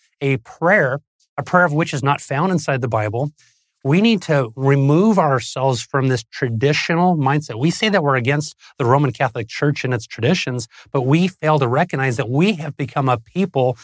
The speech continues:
based upon traditions. The altar call, it's based upon tradition. The sinner's prayer, it's based upon a tradition. We need to not go for decisions which is based upon a tradition and go for a repentant heart,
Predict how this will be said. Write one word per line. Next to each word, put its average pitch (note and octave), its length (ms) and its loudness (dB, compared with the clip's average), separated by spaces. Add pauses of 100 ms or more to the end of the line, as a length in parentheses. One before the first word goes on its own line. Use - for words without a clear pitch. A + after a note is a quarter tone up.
(280)
based C#3 380 2
upon A#2+ 460 -2 (160)
traditions. F3 600 -2 (180)
The C#3 100 2
altar F3+ 320 2
call, G#2+ 300 -2 (220)
it's - 140 -10
based C#3 300 0
upon C#3+ 460 0
tradition. E3 440 -2
The B2 80 -4
sinner's D3+ 340 -2
prayer, F#3+ 380 0 (220)
it's A#2 160 -6
based D3+ 360 -2
upon B2+ 380 -2
a C#3 80 -4
tradition. C#3+ 640 -2 (480)
We D3+ 180 2
need A#3 180 2
to D3 100 -4
not D3+ 220 2
go D3 140 0
for C#3 180 -4
decisions B2 640 -2
which A#2+ 200 -4
is A#2 100 -4
based A#2 300 -6
upon A#2 300 -4 (260)
a B2+ 80 -2
tradition A#2+ 560 0 (240)
and A#2+ 200 -2
go C#3+ 280 2
for C3+ 440 -2
a A#2+ 200 -6 (280)
repentant C#3 760 -2 (340)
heart, B2 480 0